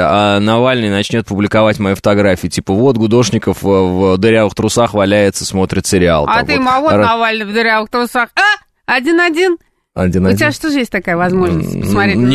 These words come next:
Speaker 2: Навального
Speaker 1: я
Speaker 2: в
Speaker 1: же,
Speaker 2: дырявых
Speaker 1: подожди,
Speaker 2: трусах.
Speaker 1: нет, это надо быть, э, американским спецслужбистом, понимаешь? Как
Speaker 2: Ну.
Speaker 1: я посмотрю? Товарищ майор не имеет доступа к Google. Правильно?
Speaker 2: Да.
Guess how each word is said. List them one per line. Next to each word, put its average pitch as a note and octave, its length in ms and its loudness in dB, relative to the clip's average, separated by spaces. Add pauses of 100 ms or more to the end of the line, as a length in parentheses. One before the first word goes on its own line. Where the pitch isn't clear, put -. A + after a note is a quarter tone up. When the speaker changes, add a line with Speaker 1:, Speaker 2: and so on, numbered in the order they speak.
Speaker 2:
Навального E3 260 0
Speaker 1:
я C3+ 120 2
Speaker 2:
в - 20 -2
Speaker 1:
же, B2 80 -4
Speaker 2:
дырявых F#3+ 180 -4
Speaker 1:
подожди, D3 360 0
Speaker 2:
трусах. C3 100 -2
Speaker 1:
нет, C3+ 240 0
это A#2 200 0
надо E3+ 280 0
быть, D#3+ 260 -2
э, A#2+ 360 2
американским C3 680 0
спецслужбистом, A#2+ 1120 -2
понимаешь? G#2 400 -2 (260)
Как G#3 320 0
Speaker 2:
Ну. C3+ 60 2
Speaker 1:
я - 80 2
посмотрю? G2 600 -2 (360)
Товарищ C#3+ 340 2
майор D#3 320 0
не E3+ 140 0
имеет D3+ 280 0
доступа C#3 400 -2
к - 60 -6
Google. G#2 360 0 (560)
Правильно? B2 480 0 (300)
Speaker 2:
Да. B3+ 480 -2